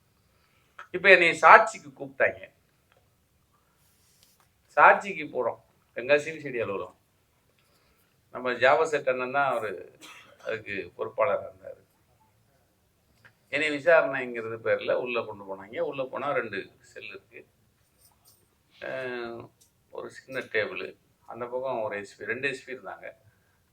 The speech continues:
இப்போ ஒரு அம்மா வந்து பாலியல் தொந்தரவு கொடுத்துட்டாங்கன்ட்டு ஒரு டி ஜி பி மேல கொடுத்துச்சுல, அந்த அம்மா தான் நிஷா. இன்னொரு எஸ் பி இருந்தாங்க,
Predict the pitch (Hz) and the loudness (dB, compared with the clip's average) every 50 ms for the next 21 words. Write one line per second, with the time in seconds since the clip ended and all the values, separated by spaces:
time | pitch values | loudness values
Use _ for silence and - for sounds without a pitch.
0 | _ _ _ _ _ _ _ - 127 127 135 135 131 131 127 127 131 143 151 147 | _ _ _ _ _ _ _ -18 -16 -8 -4 2 4 6 6 4 4 2 0 2
1 | 143 135 127 120 117 113 117 120 123 131 123 113 107 - - 131 131 139 139 143 | 2 2 2 0 -2 -4 -6 -8 -8 -8 -8 -8 -8 -8 -2 0 0 0 0 0
2 | 135 131 127 123 117 123 127 127 123 127 123 120 120 120 120 123 123 123 - 120 | -4 -4 -4 -6 -8 -10 -10 -6 -2 -2 -2 -2 -4 -8 -12 -14 -14 -6 -4 -2
3 | 120 117 120 117 117 113 117 113 110 107 - - - - _ _ _ _ _ _ | -2 -2 -4 -8 -10 -10 -10 -10 -10 -10 -12 -16 -20 -20 _ _ _ _ _ _
4 | _ _ _ _ - - - 127 123 123 131 139 139 135 135 120 117 120 117 110 | _ _ _ _ -20 -16 -8 -8 -8 -8 -8 -14 -16 -18 -20 -14 -6 -4 -4 -4
5 | 107 107 - - - - - 143 135 113 - - - _ _ _ _ _ _ - | -4 -6 -10 -20 -20 -20 -10 -2 0 0 0 -2 -8 _ _ _ _ _ _ -20
6 | - _ _ _ _ _ - - _ _ _ _ _ _ _ _ _ - - 120 | -20 _ _ _ _ _ -20 -20 _ _ _ _ _ _ _ _ _ -4 -4 -2
7 | 123 120 120 113 113 110 110 110 95 101 110 110 - - 107 - - - _ _ | 0 0 -2 0 0 0 2 2 0 -2 -4 -10 -6 -6 -6 -6 -6 -12 _ _
8 | _ _ _ _ _ _ _ _ _ _ _ _ _ _ - _ _ _ _ - | _ _ _ _ _ _ _ _ _ _ _ _ _ _ -20 _ _ _ _ -8
9 | 175 208 220 208 190 180 160 147 131 117 107 - 104 - - - - 117 113 113 | -2 0 2 4 4 4 2 2 0 0 -2 -4 -10 -14 -18 -20 -18 -16 -16 -16
10 | - - 110 104 95 95 95 90 85 - | -16 -16 -16 -16 -14 -12 -14 -14 -14 -14